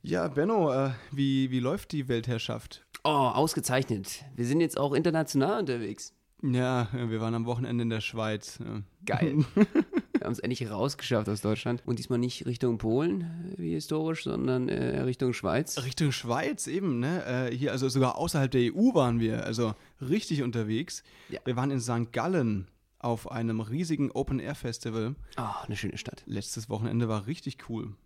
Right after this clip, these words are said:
Speaker 2: Ja, wir hatten auch Bombenwetter. Das war der Knaller. Nee, wir haben's irgendwie, äh, nicht so richtig mit dem Wetter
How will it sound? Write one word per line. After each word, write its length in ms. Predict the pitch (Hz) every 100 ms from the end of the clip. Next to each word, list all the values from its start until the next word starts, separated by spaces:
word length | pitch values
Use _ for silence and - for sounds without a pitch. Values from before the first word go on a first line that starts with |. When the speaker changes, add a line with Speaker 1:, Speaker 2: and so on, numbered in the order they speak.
| _
Speaker 2:
Ja, 180 | 135 127 -
wir 140 | 120
hatten 140 | 123
auch 180 | 120 113 - -
Bombenwetter. 760 | 135 160 175 147 120 151 180 208 -
Das 180 | 127 117
war 140 | 120 120
der 100 | 117
Knaller. 360 | - 110 131
Nee, 280 | 139 127 139
wir 160 | 123 120
haben's 240 | 160 165
irgendwie, 480 | - 143 139 147 131
äh, 160 | 143
nicht 200 | 139 160
so 80 | -
richtig 260 | 147 147 139
mit 100 | 131
dem 120 | 127
Wetter 320 | 123 127 -